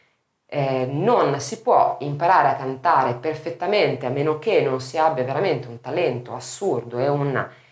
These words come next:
eh, capacità innata così forte che uno riesce a fare tutto,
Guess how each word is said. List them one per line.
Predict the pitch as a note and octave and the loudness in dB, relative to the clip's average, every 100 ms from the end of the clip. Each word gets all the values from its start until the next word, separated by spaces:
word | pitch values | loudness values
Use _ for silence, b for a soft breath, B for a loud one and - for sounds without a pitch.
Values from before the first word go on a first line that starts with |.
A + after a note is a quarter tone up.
| B | B
eh, | _ A#2 F2 - - | _ -6 -6 -6 -10
capacità | C#3+ C#3+ C#3+ C#3 - D3+ | -6 -4 -4 -2 2 2
innata | A#2+ B2 D#3 C#3+ A#2+ A2+ | 2 2 2 2 0 -6
così | A2+ A2+ | -14 -16
forte | - D3 C3 B2+ - | -2 4 4 2 -6
che | A2 A#2 - | -12 -12 -10
uno | C3 A#2 | -8 -4
riesce | A#2+ B2 B2 | -2 -2 -4
a | A#2+ | -8
fare | A#2 A2 | -8 -10
tutto, | - D3 - C3 B2 | -12 -18 -14 -10 -10